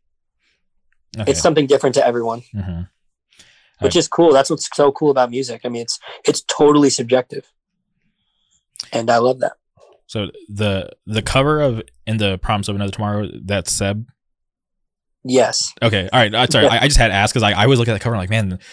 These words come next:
Speaker 1: I'm pretty sure that's, uh, the, the singer." But
Speaker 2: <laughs> It's
Speaker 1: okay.
Speaker 2: funny because I, he, he, uh, I don't know.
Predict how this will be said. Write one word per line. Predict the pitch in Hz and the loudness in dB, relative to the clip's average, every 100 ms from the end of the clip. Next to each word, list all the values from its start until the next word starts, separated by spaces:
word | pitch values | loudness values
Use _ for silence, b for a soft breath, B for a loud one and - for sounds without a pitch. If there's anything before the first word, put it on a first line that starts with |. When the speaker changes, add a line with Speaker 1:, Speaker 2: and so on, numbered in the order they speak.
| B B | B B
Speaker 1:
I'm | 107 | -4
pretty | 139 160 | 0 0
sure | 165 | 0
that's, | 160 156 | -2 -2
uh, | - 113 110 85 | -6 -4 -4 -6
the, | 107 101 | -10 -8
the | 120 | -6
singer." | - 131 | -4 -2
But | 120 - | 0 2
Speaker 2:
<laughs> | |
It's | 196 185 | 2 0
Speaker 1:
okay. | 101 | 0
Speaker 2:
funny | 170 180 226 | 2 4 4
because | 185 170 160 | 4 2 4
I, | 156 156 | 4 2
he, | - 170 180 - _ | -4 -6 -6 -8 _
he, | - 156 _ | -18 -18 _
uh, | 151 151 143 131 123 - _ _ _ _ _ | 2 4 4 2 -4 -14 _ _ _ _ _
I | 143 | -4
don't | 165 190 | -2 -4
know. | 139 135 143 175 160 | -8 -2 2 4 2